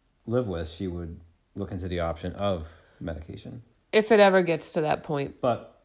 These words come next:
Speaker 1: this
Speaker 2: God
Speaker 1: is
Speaker 2: willing,
Speaker 1: all
Speaker 2: it won't.
Speaker 1: prior to having three children.
Speaker 2: Yeah.
Speaker 1: And
Speaker 2: So again, guys, that, that's the choice for me. You do you. No judgment from me ever.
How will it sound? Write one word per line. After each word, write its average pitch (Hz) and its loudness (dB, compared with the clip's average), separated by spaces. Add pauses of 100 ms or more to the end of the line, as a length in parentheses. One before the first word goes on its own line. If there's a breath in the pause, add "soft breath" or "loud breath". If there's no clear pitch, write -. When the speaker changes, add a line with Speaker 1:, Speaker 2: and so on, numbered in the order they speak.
(100)
Speaker 1:
this 120 -2
Speaker 2:
God 156 4
Speaker 1:
is 120 -2
Speaker 2:
willing, 110 4
Speaker 1:
all 104 0
Speaker 2:
it - 0
won't. - -8
Speaker 1:
prior 92 0
to 85 -8
having 80 -8
three 78 -14
children. 107 -4 (320)
Speaker 2:
Yeah. - -8 (280)
Speaker 1:
And 82 -8 (1400 loud breath)
Speaker 2:
So 226 12
again, 214 8
guys, 175 8
that, 185 0
that's 185 8
the 185 0
choice 180 4
for 175 -2
me. 175 2
You 196 2
do 190 4
you. 185 6
No 180 6
judgment 175 4
from 170 -4
me 147 -4
ever. 220 2